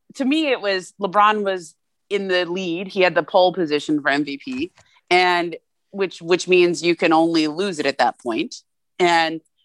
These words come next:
um, this, this little stretch, like, it gives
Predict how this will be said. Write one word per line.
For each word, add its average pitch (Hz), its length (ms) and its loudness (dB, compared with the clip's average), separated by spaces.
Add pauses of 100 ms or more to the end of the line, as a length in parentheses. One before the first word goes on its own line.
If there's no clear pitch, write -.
(180)
um, 180 440 0 (420)
this, 254 320 -8
this 262 180 0
little 302 140 2
stretch, - 720 0
like, 254 240 -4
it 254 200 -8
gives 254 380 -4